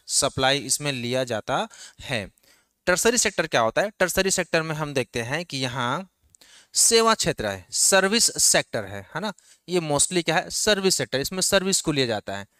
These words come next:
जैसे इसमें बीमा, बैंकिंग, संचार, ठीक है, भंडारण, और इसी में हम देखते हैं होटल है, हॉस्पिटल है,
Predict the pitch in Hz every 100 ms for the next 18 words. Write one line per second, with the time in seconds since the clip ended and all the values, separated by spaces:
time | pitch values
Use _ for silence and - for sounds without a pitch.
0 | _ - 143 143 147 151 147 123 131 135
1 | 131 135 135 127 123 127 135 135 139 131
2 | 123 127 117 120 156 _ _ - 160 151
3 | 113 131 123 120 117 123 147 - - _
4 | 123 123 139 135 170 156 143 139 139 156
5 | 135 127 123 131 123 123 123 127 120 120
6 | - 139 135 131 120 123 123